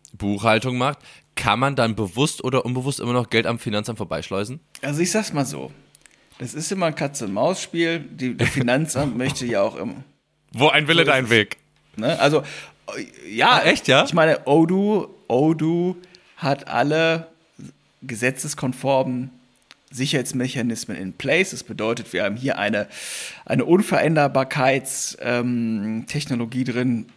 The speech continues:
Speaker 2: via Blockchain, ja, ähm, wie auch Kryptowährung dann funktioniert. Das heißt, wenn du eine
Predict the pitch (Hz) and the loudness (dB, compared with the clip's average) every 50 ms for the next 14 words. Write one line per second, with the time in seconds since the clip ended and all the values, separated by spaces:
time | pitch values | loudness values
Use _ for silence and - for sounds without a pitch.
0 | _ - 120 - 113 131 131 143 - 156 104 101 120 120 120 - - - - 147 | _ -16 -12 -8 -4 2 4 6 6 4 4 2 0 0 0 0 -2 -2 0 2
1 | 147 151 160 185 180 - - - 95 123 175 175 - - - - 110 117 120 120 | 2 2 2 -2 -6 -8 -6 -4 -2 0 -2 -2 -4 -8 -6 -4 -2 0 0 0
2 | 139 139 123 120 - - _ _ - - - - 131 123 98 85 87 - - - | 0 -2 -4 -6 -8 -12 _ _ -20 -18 -8 -4 0 0 2 2 0 -2 -4 -4
3 | - 151 147 147 - 165 156 156 156 127 113 139 131 139 139 135 131 127 117 120 | -2 -2 -2 0 0 0 2 0 0 -2 -2 0 0 0 0 -2 -2 -2 -4 -4
4 | - 127 131 123 - - 117 117 117 127 123 - 110 - - 117 113 - - 117 | -4 -4 -4 -4 -4 -6 -6 -4 -4 -4 -4 -6 -6 -6 -4 -4 -6 -4 -4 -4
5 | 113 123 117 76 95 104 110 98 85 | -4 -2 -2 -2 -2 -2 -2 -4 -6